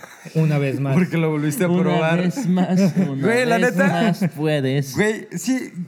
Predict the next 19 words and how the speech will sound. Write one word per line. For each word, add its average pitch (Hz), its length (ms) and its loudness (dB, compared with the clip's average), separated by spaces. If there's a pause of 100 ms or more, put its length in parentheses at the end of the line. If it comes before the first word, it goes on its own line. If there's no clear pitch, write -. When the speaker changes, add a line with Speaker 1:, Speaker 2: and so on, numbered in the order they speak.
(160)
Speaker 2:
sí 233 300 -2
ha 233 160 -2
sido 226 260 -2
la 165 140 0
que 151 80 -6
más 170 180 -2
me 185 80 0
ha 185 40 0
gustado 151 360 -4
de 151 60 -4
estas 147 200 -8
tres. 302 480 -8 (280)
¿Tú 135 100 -8
qué 131 80 -10
opinas? 170 480 -10 (720)
Speaker 1:
Eh, 175 680 2
Speaker 2:
De 156 80 2
estas 170 200 0
tres. 107 280 -12